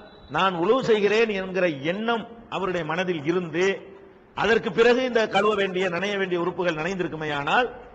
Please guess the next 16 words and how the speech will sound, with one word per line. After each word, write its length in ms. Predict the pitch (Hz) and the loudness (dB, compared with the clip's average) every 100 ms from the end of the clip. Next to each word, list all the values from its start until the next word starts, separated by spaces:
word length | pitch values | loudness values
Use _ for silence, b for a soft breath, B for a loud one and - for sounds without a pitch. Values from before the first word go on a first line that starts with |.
| - - - | -20 -20 -2
அவர் 280 | 180 202 190 | 0 2 2
வந்து 240 | 185 220 | 2 0
குளித்ததோடு 580 | - 208 226 214 208 220 | 0 -2 2 2 4 2
சேர்த்து 580 | 190 185 139 175 165 - - 135 | 2 -2 0 -2 -2 -4 -14 -4
ஒழுவையும் 520 | 170 220 220 240 254 | 2 4 4 2 0
செய்தவராக 580 | 190 185 170 160 170 151 | 0 2 2 2 2 0
ஆகிவிடுகிறார். 640 | 147 135 127 143 147 - - - - - - | 0 -2 0 2 0 -2 -16 -20 -20 -20 -10
இது 240 | 151 185 | -2 0
வந்து 240 | 180 190 214 | 0 2 2
சாதாரணமான 1120 | 175 175 202 202 202 196 185 185 185 175 160 156 | 4 2 4 2 0 0 0 2 2 0 -2 -4
குளிப்புக்கு 340 | 190 180 160 | -6 -4 -4
உள்ள 140 | 165 190 | -4 -4
விஷயம். 300 | 143 147 - - - - | -6 -8 -10 -18 -20 -6
கடமையான 460 | 165 226 254 247 233 | -2 2 4 4 2
குளிப்பா 280 | 202 190 | 0 2
இருந்தால், 640 | 175 151 147 160 185 - | 0 0 2 4 4 0